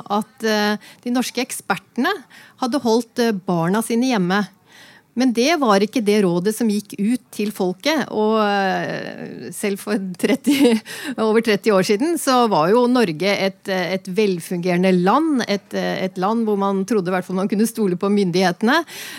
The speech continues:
Eh, og da tenkte jeg, hva om det samme skjer her? Eh, at, eh, det er en type informasjon som går ut, eh, og så gjør de som egentlig vet hva dette handler om,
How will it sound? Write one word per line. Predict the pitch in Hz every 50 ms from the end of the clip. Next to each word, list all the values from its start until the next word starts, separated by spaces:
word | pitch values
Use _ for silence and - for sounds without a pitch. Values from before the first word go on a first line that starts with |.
| 233 -
Eh, | 220 240 226 220 220 208
og | 214 233
da | 294 311
tenkte | 311 349 302 - 302 285
jeg, | 254
hva | 247 226
om | 226 240
det | 247 285 277
samme | - - 320 262 214 196 196 214 240 240 247 - -
skjer | - - - 226 233 262
her? | 247 233 262 294 392 466 - 226
Eh, | - - 247 240 - - 247
at, | - - _ -
eh, | 254 240 240
det | 226 247
er | 226 208 214 226 - - 214 202
en | 214 226 240 233 226
type | - - 202 190 -
informasjon | 196 196 190 - 214 208 - 202 190 196 190
som | - 220 208
går | 196 208 202 202 -
ut, | - 285 392 453 - _ -
eh, | 262 247 240 240 226 226 - - - - - _
og | - 262
så | - - 320
gjør | 269 226 185 180 208 233
de | 202 190 180
som | 175 - 240 226
egentlig | 208 185 180 175 - 208 214 202
vet | 180 185 170 175 185 -
hva | - - 196
dette | 196 190 - 185
handler | 208 185 151 151 165 175
om, | 233 320 359